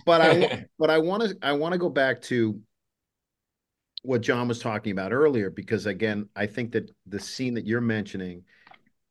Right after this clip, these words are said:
Speaker 1: it goes to John's strength as an actor and as a performer and his, uh, the sincerity.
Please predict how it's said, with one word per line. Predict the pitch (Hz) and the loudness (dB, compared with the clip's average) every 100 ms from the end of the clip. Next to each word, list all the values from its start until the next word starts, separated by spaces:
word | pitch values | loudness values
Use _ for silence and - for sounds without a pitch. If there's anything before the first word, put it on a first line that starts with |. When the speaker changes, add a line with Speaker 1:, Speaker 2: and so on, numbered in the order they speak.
| - | -10
Speaker 1:
it | 110 | -4
goes | 127 120 113 | 2 4 4
to | - 104 | -2 -4
John's | 107 101 95 | -2 -4 -6
strength | - 110 101 - | -6 -6 -4 -6
as | 98 | -8
an | 101 | -4
actor | 104 107 107 104 95 95 - | -4 -4 -4 -6 -6 -8 -10
and | 95 | -8
as | 95 95 | -8 -6
a | 95 | -8
performer | 90 98 90 - 104 101 92 95 - _ _ _ | -8 -12 -12 -8 -6 -6 -8 -14 -20 _ _ _
and | 104 98 98 98 | -10 -8 -8 -10
his, | 92 104 101 98 95 - - | -6 -4 -4 -6 -10 -14 -14
uh, | 104 95 95 92 - - - | -12 -10 -10 -12 -14 -20 -12
the | 104 | -10
sincerity. | 101 - 101 - 131 117 110 90 - | -8 -6 -6 -4 0 2 2 0 -8